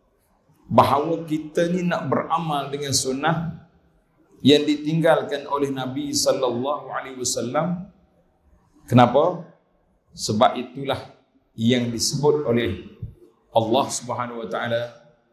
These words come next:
"Qul in kuntum tuhibbunallah fattabi'uni."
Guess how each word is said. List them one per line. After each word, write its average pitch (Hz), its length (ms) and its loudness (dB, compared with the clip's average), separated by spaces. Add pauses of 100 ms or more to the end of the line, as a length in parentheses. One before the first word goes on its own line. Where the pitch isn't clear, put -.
(460)
"Qul 131 320 6
in 127 320 -2
kuntum 143 560 2
tuhibbunallah 120 960 -2 (720)
fattabi'uni." 107 1300 0